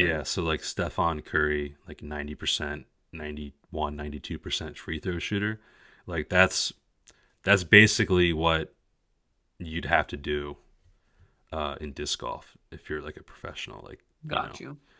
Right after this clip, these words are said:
Speaker 1: Some people are a little worse. Like, some people will be, like, in the eight, like, eighty percent. Um, but every stroke matters. So, uh, I think I'm probably right now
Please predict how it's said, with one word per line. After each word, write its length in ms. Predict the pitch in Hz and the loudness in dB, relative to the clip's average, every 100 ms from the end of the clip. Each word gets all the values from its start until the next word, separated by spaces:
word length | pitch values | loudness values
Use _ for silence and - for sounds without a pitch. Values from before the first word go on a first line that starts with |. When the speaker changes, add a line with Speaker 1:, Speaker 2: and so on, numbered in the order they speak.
| _ _ - | _ _ -4
Speaker 1:
Some 260 | - 107 | 2 6
people 400 | - 107 104 98 | 6 8 8 10
are 180 | 90 87 | 10 8
a 40 | 85 | 6
little 260 | 87 85 | 2 2
worse. 300 | 78 82 80 | 4 2 2
Like, 120 | 82 - | -4 -6
some 160 | 82 | -6
people 240 | 90 80 82 | -4 -4 -6
will 60 | |
be, 140 | 76 78 | -4 -6
like, 180 | 73 78 | -4 -6
in 80 | |
the 80 | 78 | 0
eight, 240 | 76 76 - | 0 0 -6
like, 160 | 76 - | -10 -6
eighty 440 | 78 78 80 87 _ _ | -6 -4 -6 -8 _ _
percent. 440 | - 82 - 90 95 _ _ _ _ _ _ - | -6 -4 0 -2 -2 _ _ _ _ _ _ -6
Um, 340 | 82 73 71 - - | -4 -4 -8 -16 -6
but 220 | 90 73 _ - - | -4 -4 _ -4 4
every 280 | 98 92 | 6 6
stroke 420 | 87 - 90 80 - | 4 4 4 2 -2
matters. 480 | 78 76 73 71 - - | -4 -2 -4 -4 -6 -4
So, 400 | - 80 73 - _ _ _ _ _ - | -4 -4 -6 -10 _ _ _ _ _ -14
uh, 360 | 90 78 76 76 - _ _ _ - | -10 -8 -10 -14 -20 _ _ _ 0
I 220 | 92 113 | 6 6
think 320 | 131 156 147 - | 8 4 4 4
I'm 260 | 95 117 123 | 6 6 6
probably 800 | 139 123 127 123 120 117 113 - | 10 12 12 10 8 6 2 -4
right 280 | 95 104 95 | 2 4 4
now 640 | 92 92 98 101 101 104 | 2 2 4 6 4 2